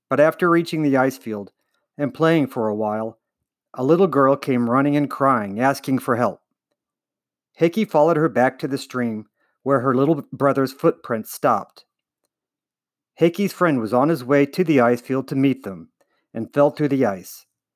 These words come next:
They found his body a few kilometers away in the coast on the days that followed.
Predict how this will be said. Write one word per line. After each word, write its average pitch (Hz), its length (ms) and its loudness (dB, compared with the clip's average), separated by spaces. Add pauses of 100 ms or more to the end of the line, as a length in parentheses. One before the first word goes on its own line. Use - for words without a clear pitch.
(640)
They 123 180 -2
found 147 320 0
his 135 140 -4
body 110 380 0
a 101 60 -10
few 147 240 -4
kilometers 123 580 -4
away 104 460 -6 (580)
in 123 140 -6
the 120 100 -2
coast - 500 -4 (120)
on 120 100 -8
the 110 80 -8
days 117 320 0
that 117 220 -2
followed. 92 400 -4